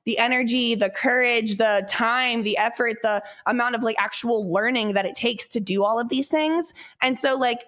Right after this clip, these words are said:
people also don't wanna tell you this. Like, I think society wants us to all feel like, "Well, everyone's doing it. There's no space for me." And that's just, like, actually not true. There's enough space for all of us, but we don't actually do it 'cause we're under the impression and we're always being told, "Oh, well,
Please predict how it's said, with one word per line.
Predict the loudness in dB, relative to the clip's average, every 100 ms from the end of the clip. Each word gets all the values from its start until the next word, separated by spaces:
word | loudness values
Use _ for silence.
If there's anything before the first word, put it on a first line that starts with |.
| _ _ _ -4
people | -2 0
also | 0 0 0
don't | -2
wanna | -2 -2
tell | -2 -2
you | -2
this. | -2
Like, | -2
I | -2
think | -2
society | -2 0 -2 0
wants | -2 -4 -2
us | -4 -2
to | -2 -2
all | 0
feel | 0 -2
like, | 0 -2 -6 -18 -4
"Well, | -2 0
everyone's | 0 0 -2 -2
doing | -2 -4 -2
it. | -2
There's | -2
no | -2 -2 -4
space | -4 -4 -4
for | -4
me." | -4 -4 -6 -10 -4
And | -2 0
that's | -4 -4
just, | -6 -2
like, | -2 -4 -10 -20 _ _ -4
actually | -2 -2 -2 0 0
not | 0 0
true. | -2 0 2
There's | 0 0
enough | -2 -4
space | -2 -2 -2
for | 0 0 2
all | 0 0
of | 2
us, | 2 2 -2 -10 0
but | 0 2
we | 2
don't | 4
actually | 4 2 0 0
do | 2 4
it | 4
'cause | 2 2
we're | 2
under | 4 2
the | 2
impression | 0 0 0 0
and | 0
we're | 2
always | 0 0
being | -2 0
told, | 0 0 -4 -14 -2
"Oh, | 0
well, | 2 0